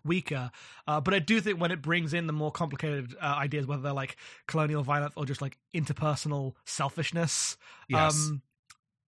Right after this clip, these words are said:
Speaker 1: I, I, I do think, like, the, the framework of the game struggles to hold on to those conflicts,
Speaker 2: Mm-hmm.
Speaker 1: uh, as, as well as the lighter stuff. Um,
Speaker 2: Yeah.
Speaker 1: but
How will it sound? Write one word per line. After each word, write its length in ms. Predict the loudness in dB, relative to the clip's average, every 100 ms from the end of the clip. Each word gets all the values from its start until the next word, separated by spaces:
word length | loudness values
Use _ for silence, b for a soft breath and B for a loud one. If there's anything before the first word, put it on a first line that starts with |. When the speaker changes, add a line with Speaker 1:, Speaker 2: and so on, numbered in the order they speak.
| -2
Speaker 1:
I, 80 | -2 2
I, 80 | 4
I 60 | 6
do 160 | 6 2
think, 160 | 2
like, 200 | 2 2
the, 160 | 0 0
the 100 | -2
framework 460 | -2 -2 0 -2
of 80 | -4
the 80 | -6
game 240 | -4 -4
struggles 400 | -6 -8 -6 -6
to 80 | -8
hold 280 | -8 -6 -2
on 140 | -2 -2
to 60 |
those 180 | -2 -2
conflicts, 540 | -2 -2 -4 -4 -10 -12 B B 2
Speaker 2:
Mm-hmm. 80 |
Speaker 1:
uh, 300 | 4 4 0 -8 b b b _
as, 140 | -4 -2
as 180 | -4 -2
well 300 | -2 -2 -4
as 100 | -6
the 120 | -6
lighter 280 | -6 -6 -4
stuff. 420 | 2 2 2 -12 B B B -2
Um, 80 | 0
Speaker 2:
Yeah. 140 | -2 -6 _
Speaker 1:
but 120 | -6